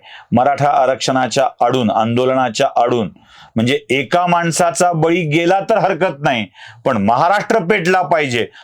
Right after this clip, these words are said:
तो जाती जातीमध्ये विखुरला पाहिजे, यासाठीचंच हे सगळं षडयंत्र आहे. म्हणून तर मी सुरुवातीला म्हणालो होतो की या तापलेल्या तव्यावर पाणी टाकून चर्र असा आवाज होऊन आपलं पाणी संपण्याची तयारी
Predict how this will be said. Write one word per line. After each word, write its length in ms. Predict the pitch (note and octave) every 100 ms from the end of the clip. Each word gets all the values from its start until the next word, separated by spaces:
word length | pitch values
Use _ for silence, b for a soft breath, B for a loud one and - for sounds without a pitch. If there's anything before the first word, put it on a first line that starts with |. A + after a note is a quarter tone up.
| B
तो 140 | D#3+ A#2+
जाती 400 | C3+ C#3+ - G3
जातीमध्ये 600 | E3+ G3 A3 A#3+ A3+ A#3
विखुरला 460 | G#3 D#3+ F#3+ F#3
पाहिजे, 480 | E3 E3+ C#3 A#2+ A#2 A2 B B
यासाठीचंच 920 | G#2+ C3 D#3+ D#3+ E3 D3+ D#3 D#3+ D3+
हे 80 | D#3+
सगळं 300 | C#3+ D3 D3+
षडयंत्र 480 | D3+ D3+ D3 C3 G#2
आहे. 100 | D#2+ _ B B
म्हणून 240 | B2+ E3+ G#3+
तर 100 | A3
मी 120 | A3+
सुरुवातीला 540 | F3+ G3 A#3+ G3+ A3
म्हणालो 300 | G3 F3 E3 C#3
होतो 340 | A#2 D#3 F3 b b -
की 280 | E3+ D3+
या 120 | E3 F#3+
तापलेल्या 680 | - D#3+ D#3+ F3+ F#3+ A3 E3+
तव्यावर 420 | F#3+ F#3 F3+ F3
पाणी 420 | D#3 - F3 E3 F#3
टाकून 440 | F#3 - D#3 C3 - B B
चर्र 300 | - F#3+ G3+
असा 300 | A3 G3 E3
आवाज 300 | F#3 F3 E3+
होऊन 200 | D#3+ F3 E3+
आपलं 340 | D3+ C#3+ F3
पाणी 300 | D#3 E3 E3+
संपण्याची 540 | D#3 D#3+ D3+ D#3+ D3 E3 -
तयारी 360 | E3 E3+ C3